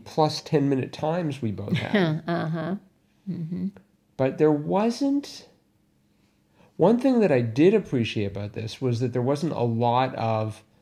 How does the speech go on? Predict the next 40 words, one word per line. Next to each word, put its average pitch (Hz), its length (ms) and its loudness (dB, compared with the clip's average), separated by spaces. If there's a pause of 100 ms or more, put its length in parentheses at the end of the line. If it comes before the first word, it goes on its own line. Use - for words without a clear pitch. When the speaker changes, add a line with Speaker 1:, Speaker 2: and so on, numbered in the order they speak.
(340)
Speaker 1:
sort 127 160 0
of - 100 2
cultural 127 540 4
references 110 600 0
that 104 120 -6
I 107 40 -8
had 107 180 -4
to 107 80 -4
dig 113 240 -4
in 113 160 -2
for. 107 160 -4
I - 40 -2
mean, 117 120 0
there 120 80 2
was 110 140 0
Doctor 131 340 2
Dre. 110 580 -2
Speaker 2:
Yes. - 640 -8
Speaker 1:
But 113 400 2 (420)
I 123 120 -2
think, 165 720 -2 (760)
you 139 80 -4
know, 143 160 6
the 131 120 2
rest 139 520 0
of 117 180 2
it 110 400 0 (840)
was, 120 340 4
was, 123 360 0
was, 123 480 -2
there, 131 320 0
there 131 100 2
was 123 220 0
not 131 340 4
a 147 40 4
lot 131 220 4
of 123 100 0
culture 123 360 0
in 101 80 -8
here. - 240 -12